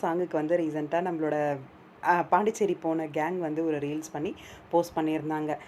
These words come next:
அதுல நம்ம பி டி மேம் மட்டும் மிஸ் ஆகுறாங்க அப்படின்னு சொன்னேன் இல்லையா? "நான் மட்டும் எப்படி மிஸ் ஆவேன்? கண்டிப்பா அந்த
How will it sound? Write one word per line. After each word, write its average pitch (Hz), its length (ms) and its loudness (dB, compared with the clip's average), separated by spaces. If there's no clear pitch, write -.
அதுல 240 240 2
நம்ம 214 160 2
பி 254 220 4
டி 311 100 8
மேம் 190 200 0
மட்டும் 160 280 -4
மிஸ் 165 240 -4
ஆகுறாங்க 165 320 0
அப்படின்னு 156 280 0
சொன்னேன் 151 340 -4
இல்லையா? 147 340 0
"நான் 214 340 8
மட்டும் 294 300 6
எப்படி 247 320 4
மிஸ் 226 300 2
ஆவேன்? 190 460 4
கண்டிப்பா 220 540 6
அந்த 175 460 6